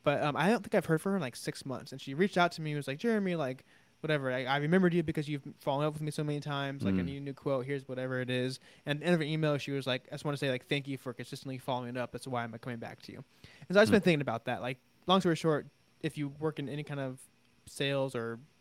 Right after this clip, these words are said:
Speaker 1: business type thing, like, just don't be afraid to bug people. Like, if you do it tactfully and you're not, like, spammy and, like, you're well worded and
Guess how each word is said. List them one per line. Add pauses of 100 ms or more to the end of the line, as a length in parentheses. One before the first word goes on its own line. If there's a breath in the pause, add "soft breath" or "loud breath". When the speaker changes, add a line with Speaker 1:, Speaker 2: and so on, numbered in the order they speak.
(140)
Speaker 1:
business
type
thing,
like,
just
don't
be
afraid
to
bug
people.
Like,
if
you
do
it
tactfully
and
you're
not,
like,
spammy
and,
like, (320 soft breath)
you're (200)
well
worded
and